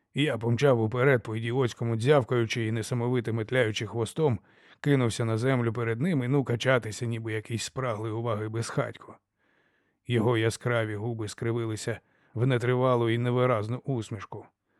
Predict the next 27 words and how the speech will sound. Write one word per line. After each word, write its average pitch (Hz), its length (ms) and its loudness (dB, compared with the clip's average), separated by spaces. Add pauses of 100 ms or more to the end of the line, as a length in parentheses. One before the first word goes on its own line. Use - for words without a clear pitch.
(180)
Він 120 200 0
нагнувся 120 520 0
і 110 60 -2
почухав 113 480 -4
мене 113 260 -4
за 110 120 -2
вухом. 107 400 -6 (1080)
«Хороший 117 640 2
пес», — - 840 -14 (500)
повільно 113 480 0
проказав 107 560 -2
він 104 200 -2
гортанним 104 540 -4
голосом. 101 500 -6 (640)
Погладивши 127 640 4
мене 127 280 2
по 117 100 -2
голові, 123 480 0
чоловік 123 480 -2
випростався 120 720 0
і 101 80 -10
пішов 120 400 -2
до 117 100 -2
крипти, 120 500 2 (360)
зупинився 120 680 0
при 113 140 -4
вході. 101 480 -6